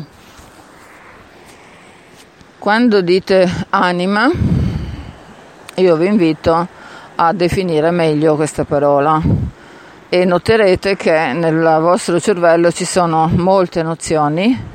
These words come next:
tutte quante filosofiche più o meno, ecco, pure attinte dai libri, ma sono nozioni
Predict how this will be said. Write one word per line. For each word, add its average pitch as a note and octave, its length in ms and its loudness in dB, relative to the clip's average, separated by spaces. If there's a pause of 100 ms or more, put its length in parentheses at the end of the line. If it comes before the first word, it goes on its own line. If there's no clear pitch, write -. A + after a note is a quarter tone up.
(160)
tutte D#3+ 300 -6
quante E3+ 420 -2
filosofiche E3 800 -2
più E3+ 180 -4
o E3 60 0
meno, E3+ 480 -2 (100)
ecco, - 280 -6
pure E3 440 -2 (540)
attinte E3+ 640 -4
dai D3 440 2
libri, D3+ 480 0 (400)
ma F#3+ 360 0 (200)
sono E3 420 -4
nozioni F#3 680 0